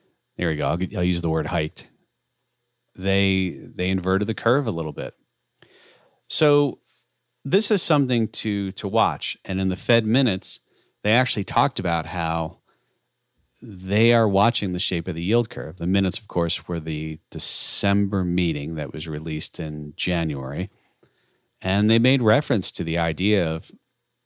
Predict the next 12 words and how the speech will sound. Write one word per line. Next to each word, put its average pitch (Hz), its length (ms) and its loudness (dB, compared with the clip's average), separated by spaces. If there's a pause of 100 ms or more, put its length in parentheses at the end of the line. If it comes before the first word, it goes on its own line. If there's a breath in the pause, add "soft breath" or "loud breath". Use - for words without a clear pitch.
(720)
being 101 360 2
aware 98 500 4
that, 82 240 -2 (120)
you - 100 -8
know, 78 280 -6
of 82 120 -4
the 85 80 -2
shape 85 260 -2
of 87 80 -2
the 87 80 -4
yield 104 280 0
curve. - 300 -12